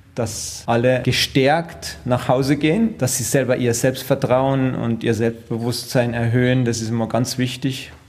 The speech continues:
Und das Ziel für alle ist aber auch, bei Meisterschaften und Turnieren dabei zu sein. Also wir nehmen schon seit über zwanzig Jahren bei Special Olympics teil, also regional angefangen in Bayern, national in Deutschland und international auch schon seit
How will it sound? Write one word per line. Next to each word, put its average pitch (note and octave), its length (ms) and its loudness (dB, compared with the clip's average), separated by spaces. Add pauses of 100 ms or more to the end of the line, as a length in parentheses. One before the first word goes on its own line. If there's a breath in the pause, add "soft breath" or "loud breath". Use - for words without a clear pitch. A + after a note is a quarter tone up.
Und D3 380 2
das D#3 220 0
Ziel G#3 200 2
für D#3+ 140 2
alle D3+ 220 4
ist D#3+ 160 0
aber C#3+ 240 2
auch, C3+ 240 0
bei B2 180 2
Meisterschaften C#3 760 0
und C3+ 140 2
Turnieren D#3+ 360 2
dabei A2 260 2
zu G#2 180 -6
sein. G#2 320 -6
Also A2 280 -4
wir A#2+ 120 0 (140)
nehmen C3+ 440 4
schon C3 260 -2
seit C3 380 0
über C3+ 680 2 (140)
zwanzig B2 480 -2
Jahren B2+ 300 2
bei A#2+ 120 0
Special B2 380 -4
Olympics C3 460 -2
teil, C3 380 -2 (280)
also B2 180 -4
regional C#3 640 2
angefangen B2 460 0
in A#2 160 0
Bayern, C#3 480 2 (680 loud breath)
national C3+ 600 2
in B2+ 140 2
Deutschland C3 720 0
und B2 380 -2
international B2+ 760 2
auch G2+ 160 -4
schon G#2+ 300 -6
seit A2 460 -6